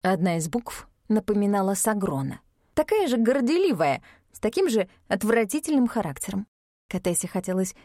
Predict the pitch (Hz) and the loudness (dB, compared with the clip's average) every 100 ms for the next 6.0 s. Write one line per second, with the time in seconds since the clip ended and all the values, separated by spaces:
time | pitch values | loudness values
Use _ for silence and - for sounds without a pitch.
0 | _ - 170 156 180 240 - - 139 - | _ -8 -6 -4 -2 -2 -4 -4 -4 -4
1 | 147 135 147 - - 202 220 247 240 247 | -6 -6 -6 -10 -8 0 2 2 2 2
2 | 247 277 - - 269 240 247 226 185 180 | 0 -2 -4 -2 0 2 2 2 2 0
3 | 175 208 202 214 226 240 262 269 277 302 | 0 0 2 4 2 2 2 2 2 2
4 | 302 302 247 247 - 269 285 269 196 190 | 2 2 2 2 2 2 4 2 2 0
5 | 196 190 185 208 208 196 170 147 165 160 | 0 0 0 0 0 0 0 0 0 0